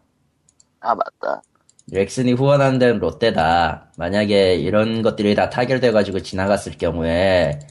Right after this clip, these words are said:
Speaker 2: 엔씨 다이노스에게 무슨 불이익이 생기는 거 아니냐. 심각할 경우에 야구팀이 해체되는 거 아니냐. 뭐, 야구 팬들이 돌아가는 거 생각을 하면 저런 루머가 안 나오는 것도 이상하진 않을 거예요.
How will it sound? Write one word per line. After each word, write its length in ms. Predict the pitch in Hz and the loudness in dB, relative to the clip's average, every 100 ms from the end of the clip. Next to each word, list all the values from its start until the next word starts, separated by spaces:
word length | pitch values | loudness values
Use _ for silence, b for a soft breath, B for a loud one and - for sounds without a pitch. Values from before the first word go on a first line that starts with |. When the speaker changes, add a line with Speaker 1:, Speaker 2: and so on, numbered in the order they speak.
| _ | _
Speaker 2:
엔씨 240 | 95 101 113 | -6 -4 0
다이노스에게 680 | 104 98 98 90 98 90 | 0 0 -2 -6 -6 -4
무슨 280 | 78 76 101 | -6 -6 -8
불이익이 420 | 98 85 92 90 | -6 -4 -4 -4
생기는 380 | 95 104 101 101 | -4 -4 -2 -2
거 80 | 90 | 0
아니냐. 680 | 90 85 80 78 78 76 - | 0 0 -2 0 0 -2 -4
심각할 480 | - 139 135 131 120 | -4 0 2 2 0
경우에 260 | 104 101 | -2 0
야구팀이 420 | 87 85 92 101 101 | 2 0 -2 -2 -2
해체되는 420 | 104 123 107 95 | -2 0 0 0
거 80 | 110 | 0
아니냐. 560 | 87 73 76 156 - - | 0 -2 -4 -6 -8 0
뭐, 280 | 175 151 B B B B 123 | 2 2 B B B B 0
야구 240 | 156 185 | 0 0
팬들이 1120 | 220 202 208 208 208 202 202 202 190 190 151 | -2 -2 -2 -2 0 0 0 0 2 2 -2
돌아가는 500 | 147 139 165 175 175 | 0 0 2 0 -2
거 140 | 170 165 | -4 -4
생각을 420 | 180 185 175 175 | -2 -2 0 -2
하면 260 | 170 170 | -2 -4
저런 320 | 151 135 156 135 | 0 0 2 0
루머가 380 | 131 143 147 | -2 0 0
안 140 | 110 104 | 0 -2
나오는 360 | 135 151 151 147 | -2 -2 -4 -8
것도 260 | 160 151 | -8 -8
이상하진 520 | 123 107 135 147 147 143 | -6 -2 0 0 0 -2
않을 280 | 104 139 | -4 -4
거예요. 580 | 151 139 110 92 139 147 | 0 2 2 0 -6 -10